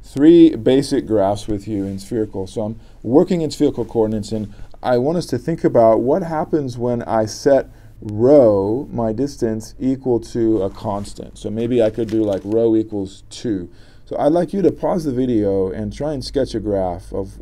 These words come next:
w-, what surface does this equation give you. Well, hopefully you've had time to think about it.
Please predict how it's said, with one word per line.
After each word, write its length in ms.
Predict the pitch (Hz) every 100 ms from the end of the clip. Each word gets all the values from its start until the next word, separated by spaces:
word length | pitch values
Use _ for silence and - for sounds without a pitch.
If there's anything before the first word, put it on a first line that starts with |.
| -
w-, 280 | 117 - -
what 180 | 151 -
surface 640 | - - 139 139 92 92
does 280 | - 95 104
this 260 | 110 110
equation 680 | 104 - 107 98 95 95 90 - - - - - -
give 220 | - 101 90
you. 240 | 87 - - - - - - - - - - - - - - - - - -
Well, 120 | 117
hopefully 260 | 147 147 127
you've 80 | 120
had 180 | 113
time 320 | 113 123 120 110
to 100 | 107
think 200 | 170 143
about 280 | 104 92
it. 140 | 123